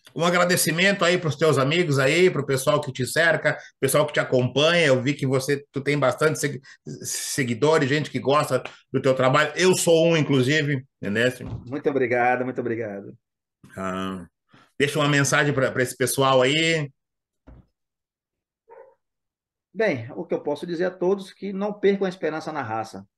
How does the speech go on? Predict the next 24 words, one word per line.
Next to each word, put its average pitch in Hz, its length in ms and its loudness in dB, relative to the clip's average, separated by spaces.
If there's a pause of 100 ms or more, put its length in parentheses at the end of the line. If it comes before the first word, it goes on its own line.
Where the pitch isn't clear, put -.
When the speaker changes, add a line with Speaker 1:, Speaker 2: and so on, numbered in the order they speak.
Speaker 2:
tá? 123 360 -6
Não 127 220 -10
percam 131 220 -8
a - 20 -6
esperança 123 420 -10
na 117 140 -10
raça, 127 400 -6
que - 100 -10
é 135 40 -4
a 117 60 -4
raça 120 420 -6
linda, 139 560 -2
maravilhosa, 131 920 -4 (440)
é 135 60 -10
uma 131 120 -6
raça 139 360 -4
que 131 200 -14 (140)
mostra 139 960 -4
muito 147 680 -8
o 135 180 -8
carinho 151 460 -6
que 139 120 -8
eles 143 260 -4
sentem 147 400 -10